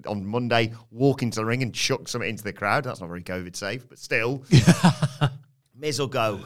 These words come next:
Speaker 1: "Ha, I got this match won, babe. Don't worry, I'll hit him with a skull-crushing finale when he gets up." He takes a bottle of Prime. He, maybe she's got a,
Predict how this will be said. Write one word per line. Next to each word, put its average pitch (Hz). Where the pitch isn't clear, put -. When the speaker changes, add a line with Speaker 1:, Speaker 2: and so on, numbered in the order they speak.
Speaker 1:
"Ha, 151
I 139
got 143
this 123
match 127
won, 135
babe. 117
Don't 160
worry, 135
I'll 117
hit 151
him 135
with 120
a 107
skull-crushing 123
finale 110
when 90
he 90
gets 127
up." 107
He 107
takes 160
a 139
bottle 98
of 87
Prime. 87
He, 90
maybe 113
she's 113
got 113
a, 60